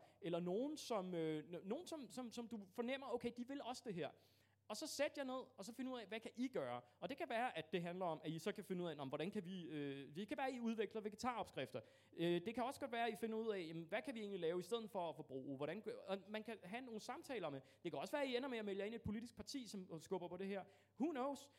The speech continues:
Men jeg kunne godt, men jeg håber virkelig, at vi kan få skabt flere grupper af mennesker, som går sammen om at gøre noget. Fordi det er det der med, vi er altså meget sociale som væsener.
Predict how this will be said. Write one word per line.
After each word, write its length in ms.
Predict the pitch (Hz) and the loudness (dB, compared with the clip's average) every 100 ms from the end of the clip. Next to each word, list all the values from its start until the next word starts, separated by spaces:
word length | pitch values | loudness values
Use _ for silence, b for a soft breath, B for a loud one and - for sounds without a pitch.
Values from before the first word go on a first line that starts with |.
| B | B
Men 240 | 190 226 202 | 0 2 2
jeg 100 | 208 | -2
kunne 100 | 208 | 0
godt, 320 | 262 - - | 0 -2 -6
men 140 | 208 | -2
jeg 60 | 202 | 2
håber 240 | 196 277 | 4 2
virkelig, 360 | 247 269 302 233 | 0 0 -2 -4
at 80 | 185 | -4
vi 60 | |
kan 120 | 208 185 | -4 -6
få 80 | |
skabt 260 | 190 208 233 | -4 -6 -4
flere 180 | - 247 | -2 -2
grupper 340 | 254 185 269 311 | 0 -2 0 0
af 160 | 196 | 0
mennesker, 300 | 190 214 - | -2 -2 -6
som 140 | 247 220 | -8 -6
går 100 | 214 | -6
sammen 400 | - 285 254 254 | -2 -2 -2 -4
om 120 | 196 | -4
at 60 | |
gøre 220 | 165 147 143 | -2 0 0
noget. 200 | 127 127 B B | -4 -6 B B
Fordi 160 | 185 | -6
det 60 | 208 | -6
er 40 | |
det 100 | 240 | -4
der 100 | 285 | -4
med, 140 | 254 240 170 | -2 -4 -4
vi 120 | 262 | -4
er 80 | 202 | -4
altså 240 | 226 202 226 | -6 -4 -4
meget 280 | 180 196 240 | -4 -4 -4
sociale 560 | 233 - 262 247 240 | -6 -6 -6 -6 -6
som 220 | 233 190 170 | -4 -4 -2
væsener. 340 | 202 - 202 | -4 -6 -10